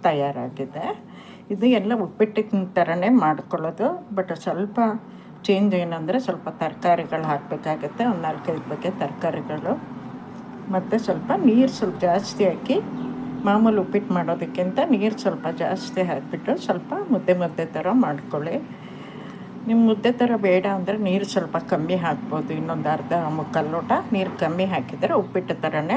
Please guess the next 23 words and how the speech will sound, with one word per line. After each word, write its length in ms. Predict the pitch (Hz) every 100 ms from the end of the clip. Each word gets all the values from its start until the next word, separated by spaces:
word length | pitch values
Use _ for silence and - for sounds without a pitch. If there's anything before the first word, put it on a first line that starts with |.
| 254
ಆಗುತ್ತೆ 460 | 156 - 139 - 151
ಇದು. 180 | - 208 370 - - - - - - - - - - - - - - - - - - -
ಮತ್ತು 180 | 151 -
ಇದಕ್ಕೆ 280 | 175 165 - 175
ಏನೂ 140 | 180 180
ಇಲ್ಲ, 120 | 175 160 156
ಗರಂ 240 | 165 160 151
ಮಸಾಲೆ 400 | 139 143 156 208
ಅದು 120 | 190 180
ಇದು 140 | 175 165 175
ಏನೂ 140 | 214 214
ಹಾಕ್ಲಿಕ್ಕಿಲ್ಲ, 580 | 151 143 160 - 175 190 359 196
ತರಕಾರಿ, 480 | 175 - 180 180 214 -
ತುಪ್ಪ 260 | - - 220 349 - - - - - - -
ಮತ್ತು 240 | 180 - 269 415 - - 247
ಸ್ವಲ್ಪ 240 | 196 - 427 294
ನೀರು 200 | 202 208 -
ಜಾಸ್ತಿ 340 | 147 - 180 190
ಹಾಕ್ಬೇಕಷ್ಟೆ. 760 | - - - - 143 147 - - - - - - - - - - - - - - - - - - - - 175
ನೋಡಿ, 300 | 170 147 185 349 370 - - 175
ರವೆ 220 | 165 175 170
ಕಿಚಡಿ 440 | 175 - 175 180 233 359
ರೆಡಿಯಾಗಿದೆ. 640 | 165 160 160 139 139 151